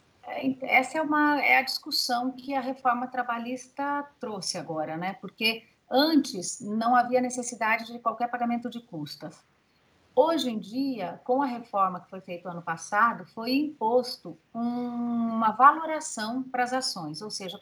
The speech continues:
começou-se a cobrar pelas ações. Eu particularmente entendo que o sistema não foi alterado como tão dizendo.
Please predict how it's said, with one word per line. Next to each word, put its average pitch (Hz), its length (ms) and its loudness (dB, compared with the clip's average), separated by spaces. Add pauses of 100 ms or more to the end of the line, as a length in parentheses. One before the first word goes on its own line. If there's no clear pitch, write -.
(120)
começou-se 294 440 2
a 330 40 -6
cobrar 220 600 0 (300)
pelas 220 280 -6
ações. 170 500 -6 (520)
Eu 381 180 2
particularmente 285 880 2
entendo 254 460 0
que 254 100 -10
o 262 40 -4
sistema 277 520 -2
não 330 160 -10
foi 285 240 -2
alterado 240 720 2
como 247 240 -6
tão 254 180 -2
dizendo. 180 580 -4